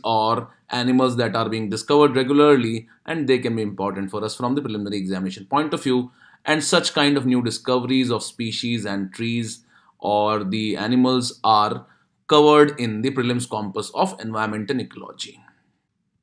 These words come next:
With this, let's take up the next news article now. Now, this article on page number twelve is related to the economic slowdown that India has witnessed because of the lockdown that was imposed during the covid nineteen pandemic.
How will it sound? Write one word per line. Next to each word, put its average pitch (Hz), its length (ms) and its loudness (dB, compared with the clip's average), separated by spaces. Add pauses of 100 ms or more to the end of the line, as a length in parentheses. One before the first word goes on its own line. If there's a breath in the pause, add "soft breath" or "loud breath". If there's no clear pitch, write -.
(300)
With 127 160 0
this, 151 180 -2
let's 147 180 2
take 120 160 -2
up 120 100 -4
the 127 80 -2
next 113 240 -6
news 101 180 -10
article 98 360 -10
now. - 200 -18 (800)
Now, 170 120 4
this 175 220 2
article 190 380 2
on 190 180 4
page 151 140 0
number 156 240 0
twelve 147 260 2
is 127 180 0
related 117 560 -2
to 139 80 -2
the 131 160 -2
economic 127 520 -2
slowdown 113 640 -2
that 104 180 -6
India 113 280 -2
has 110 220 -4
witnessed 107 400 -6
because 104 380 -4
of 104 160 -6
the 110 40 -6
lockdown 113 640 -2
that 107 180 -4
was 107 200 -6
imposed 104 500 -8
during 104 300 -6
the 123 80 -6
covid 98 260 -4
nineteen 95 580 -6
pandemic. - 640 -18